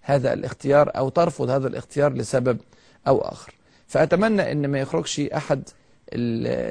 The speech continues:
ال-، بالذات الأتباع ويقول والله إن هذا حرام وهذا حلال، إن هذا يجوز وهذا لا يجوز.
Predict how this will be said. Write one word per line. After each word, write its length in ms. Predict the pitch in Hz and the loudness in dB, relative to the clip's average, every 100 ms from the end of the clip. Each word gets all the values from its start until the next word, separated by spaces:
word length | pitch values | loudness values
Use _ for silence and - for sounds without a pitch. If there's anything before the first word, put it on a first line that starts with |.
| - - - | -6 -8 -10
ال-، 520 | - 107 - - - 123 | -8 -8 -8 -10 -10 -2
بالذات 320 | 127 160 - | 2 2 2
الأتباع 560 | 104 110 123 143 127 127 - - _ | -2 2 8 8 8 0 -14 -20 _
ويقول 320 | - 156 185 170 | 0 4 6 6
والله 240 | 147 156 | 4 4
إن 120 | 147 | 4
هذا 380 | 147 156 151 143 - _ | 2 4 4 2 -2 _
حرام 480 | - - 123 139 143 | -10 0 4 4 2
وهذا 500 | 139 127 120 127 123 | 0 -2 -2 -2 -2
حلال، 380 | 110 - 87 - - _ _ _ _ - | -6 -6 -10 -10 -16 _ _ _ _ -8
إن 120 | 120 | -2
هذا 360 | 127 147 135 131 | 2 2 2 2
يجوز 500 | 127 123 131 147 131 | 0 0 2 2 2
وهذا 400 | 120 120 117 113 | 0 2 2 0
لا 160 | 110 120 | -2 -4
يجوز. 380 | 104 - - | -8 -14 -18